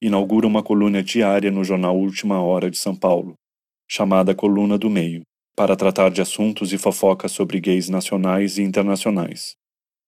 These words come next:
A coluna se tornou muito popular e Celso foi chamado de o primeiro porta-voz dos homossexuais brasileiros. Mil novecentos e setenta e cinco.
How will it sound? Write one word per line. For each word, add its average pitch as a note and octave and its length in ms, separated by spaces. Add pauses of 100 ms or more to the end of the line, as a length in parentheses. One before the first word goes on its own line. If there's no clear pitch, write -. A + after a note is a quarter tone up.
(720)
A A2 100
coluna G#2 360
se G#2+ 140
tornou F#2+ 300
muito G2+ 260
popular G2 640
e A2 140
Celso G#2 400
foi G#2+ 160
chamado F#2 520
de F#2 140
o F#2 60
primeiro G2 420
porta-voz F#2+ 560
dos F#2+ 180
homossexuais F#2 640
brasileiros. F2+ 800 (2000)
Mil A2 260
novecentos A2+ 580
e G#2 60
setenta G2+ 400
e G#2+ 60
cinco. - 420